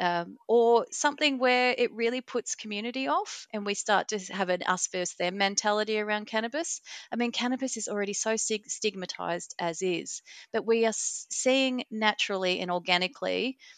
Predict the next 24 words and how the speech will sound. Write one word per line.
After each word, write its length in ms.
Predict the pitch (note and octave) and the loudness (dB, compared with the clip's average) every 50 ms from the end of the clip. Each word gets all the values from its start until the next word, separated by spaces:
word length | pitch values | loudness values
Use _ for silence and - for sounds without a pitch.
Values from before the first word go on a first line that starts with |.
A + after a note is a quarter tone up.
| - _ _ _ _ _ _ _ | -20 _ _ _ _ _ _ _
that 220 | - G#3 G3 G3 - | 4 4 4 4 2
stigma 540 | - - - - G3 F3+ F3+ F3+ F3+ F3 F3 | -2 -4 -2 -2 -2 -2 -2 -2 0 0 2
shifting 800 | - - - G#3 G3+ - - - F#3 E3+ E3+ F3+ A#3 B3+ A#3+ - _ _ | 2 2 2 2 0 -2 -4 -6 -6 -6 -6 -6 -6 -8 -8 -10 _ _
by 140 | - F#3+ F#3 | 2 4 4
way 240 | F3+ F3+ F3+ F3 E3+ | 4 4 2 2 2
of 180 | E3+ E3 - | 0 -2 -6
more 160 | - F#3+ G3 | -6 -8 -8
people 300 | G#3 - A3+ A3 - G#3+ | -6 -4 -6 -6 -4 -2
accessing 480 | G3 F#3 - - - F#3+ F3+ - F#3 F3+ | -2 -2 -2 -4 -6 -8 -8 -8 -10 -8
cannabis 420 | - - E3+ E3 E3+ F3 E3+ - | -6 -6 -6 -6 -6 -6 -6 -6
medicinally. 680 | - E3 E3 E3+ E3+ - - F3+ F3 F3 E3 - - - - - - - _ | -8 -8 -6 -6 -6 -6 -8 -10 -10 -8 -8 -10 -12 -16 -20 -20 -20 -14 _
And 140 | - G#3 A3 | -4 0 0
I 80 | G#3+ G#3+ | 0 0
think 340 | - - A#3+ A#3 - - | 0 -2 -2 -2 -2 -4
that 220 | - G#3+ F#3+ F3+ - _ _ | -2 0 0 0 0 _ _
just 260 | - C#4 C4 - - | -6 -6 -6 -6 -10
having 400 | - - A3+ A3+ A#3 A3+ B3+ B3 | -6 -4 -2 -2 -2 -2 -4 -2
those 280 | A#3 A3+ G#3 G3+ G3 F#3+ | -2 -2 -2 -2 -2 -4
broader 320 | - - G3+ F#3+ F#3+ F#3+ | -6 -4 -2 -2 -2 -2
conversations, 800 | F#3+ - - F#3 F3+ F3 F3 - - F3 E3+ E3+ - - F3+ F3+ | -4 -6 -8 -8 -8 -8 -8 -6 -4 -2 -2 -2 -4 -6 -6 -10
bringing 300 | - - G#3 G#3+ G#3+ G#3+ | -6 -4 -2 -2 -2 -2
community 440 | G#3 - G#3 F#3+ F#3 F#3 F3+ F3 F3+ | -4 -6 -6 -6 -4 -4 -4 -4 -4
on 240 | F3 F3 E3+ E3+ E3 - | -4 -4 -4 -6 -8 -8
board, 340 | - E3+ E3+ E3+ F3 F3 E3+ | -4 -2 -2 -2 -2 -2 -4